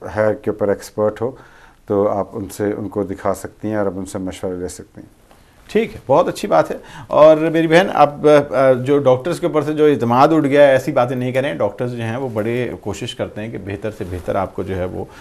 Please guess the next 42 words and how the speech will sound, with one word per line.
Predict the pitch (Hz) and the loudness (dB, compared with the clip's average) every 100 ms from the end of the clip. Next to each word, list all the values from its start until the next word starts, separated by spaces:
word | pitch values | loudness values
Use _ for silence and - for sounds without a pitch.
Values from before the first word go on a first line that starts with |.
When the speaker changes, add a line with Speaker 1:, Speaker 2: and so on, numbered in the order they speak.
| - - | -18 -6
Speaker 2:
अ, | 95 | -4
मशवरा | 92 92 87 110 113 | -2 -6 -6 -4 -4
दिया | 98 104 139 | -4 -4 -2
जा | 143 | -2
सके। | 123 113 123 - - - - | -4 -8 -12 -16 -18 -8 0
और, | 113 117 117 123 123 120 110 107 | 2 2 0 -2 0 -2 -2 2
अ, | 107 | 2
जैसे | 110 - 139 | 0 -4 -4
कि | 139 127 | -2 0
डॉक्टर | 113 107 - | 0 -2 -2
साहब | 127 | -4
ने | 127 | -4
बताया | 101 98 92 127 | -4 0 2 0
कि, | 135 - 131 127 135 135 131 - | -2 -6 -6 -4 -4 -4 -4 -2
अ, | 107 107 104 - | -2 -2 -4 0
आप, | 110 123 113 110 - | 0 0 -6 -12 -4
आपकी | 104 - 113 | -4 -4 -4
रीलोकेशन, | 127 139 131 117 127 | -4 -4 -4 -6 -4
जब | 113 | -2
आप, | 110 - | -2 -2
आप | 104 107 | -4 -4
जो | 110 | -4
हैं | 110 110 110 | -6 -6 -8
वो | 101 98 98 92 90 92 | -6 -6 -6 -8 -10 -8
एक | 107 | -6
जगह | 110 101 | -4 -4
से | 104 | -6
दूसरी | 95 101 120 | -8 -10 -6
जगह | 117 120 113 - | -4 -2 -4 -8
आप | 101 98 104 - | -6 -4 -4 -8
शिफ्ट | - - - | -10 -10 -8
हुई, | 117 113 131 - - - | -6 -6 -10 -16 -20 -8
दूसरी | 120 117 127 | -8 -6 0
बात | 120 113 113 | 2 2 -2
ये | 117 | -4
है | 117 | -4
कि, | 117 113 | -4 -4
अ, | 113 - - 98 98 - | -6 -20 -10 -4 -4 -6
स्ट्रेस | - - 113 113 - | -12 -6 -2 -2 -4
जो | 101 82 | -10 -8
है | 85 80 | -6 -8
वो | 95 85 85 - | -8 -8 -8 -12